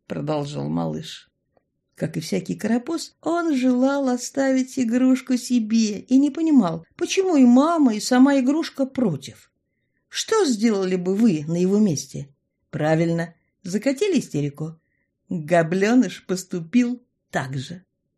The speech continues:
Я схватилась за голову, несколько прохожих свернули на другую сторону, лишь бы оказаться подальше от визгливых звуков. Даже Раяна скривилась,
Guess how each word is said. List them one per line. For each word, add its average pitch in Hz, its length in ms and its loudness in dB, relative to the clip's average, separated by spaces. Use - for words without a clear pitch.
Я 156 180 -4
схватилась 165 520 -4
за 170 180 0
голову, 170 720 -2
несколько 220 500 2
прохожих 262 460 -4
свернули 240 460 2
на 190 140 -2
другую 196 360 0
сторону, 240 500 -2
лишь 254 220 2
бы 220 280 -2
оказаться 240 520 -2
подальше 190 560 -4
от 143 140 -6
визгливых 160 520 -4
звуков. 151 540 -8
Даже 151 300 -2
Раяна 160 440 2
скривилась, 143 720 -8